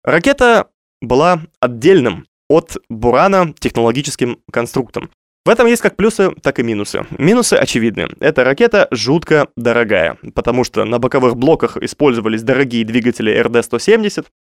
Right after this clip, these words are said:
на центральном блоке использовались жутко дорогие двигатели Р Д ноль сто двадцать. Это, в принципе, единственный водородный двигатель в Советском Союзе, который все-таки куда-то смог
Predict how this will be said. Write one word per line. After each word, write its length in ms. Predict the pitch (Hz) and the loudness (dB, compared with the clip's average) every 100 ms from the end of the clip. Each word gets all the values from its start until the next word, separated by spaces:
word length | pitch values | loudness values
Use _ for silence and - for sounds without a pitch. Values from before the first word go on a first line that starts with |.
| - | -8
на 120 | 120 | -6
центральном 480 | 131 117 139 117 113 | -4 0 0 0 0
блоке 320 | 120 - - - - _ | 0 0 -6 -10 -20 _
использовались 560 | 117 - 147 117 120 117 | -6 0 0 0 -2 -2
жутко 440 | 127 160 190 - | 0 2 2 2
дорогие 440 | 117 117 120 113 107 | 0 0 -2 -4 -4
двигатели 520 | 123 117 117 113 113 | -4 -4 -4 -4 -2
Р 180 | 117 120 | -2 0
Д 120 | 117 | 0
ноль 320 | 110 113 110 | 0 -2 -2
сто 220 | - 123 | -2 -2
двадцать. 420 | 110 147 226 175 | 0 0 0 -2
Это, 160 | 135 117 | -4 -6
в 60 | - | -4
принципе, 340 | 127 - 113 | -6 -4 -6
единственный 480 | 110 123 135 - 107 | -4 -2 -2 -2 -4
водородный 500 | 117 110 160 135 120 | -2 2 2 2 0
двигатель 460 | 127 202 175 151 | 0 0 -2 -4
в 40 | 131 | -4
Советском 360 | 120 135 123 | -2 -2 -4
Союзе, 380 | 117 117 175 147 | -6 -4 -2 -2
который 340 | 113 110 147 131 | -2 -2 0 0
все-таки 320 | 135 - 117 | -2 -4 -8
куда-то 340 | - 104 117 | -4 -4 -4
смог 300 | - 120 - | -4 -4 -4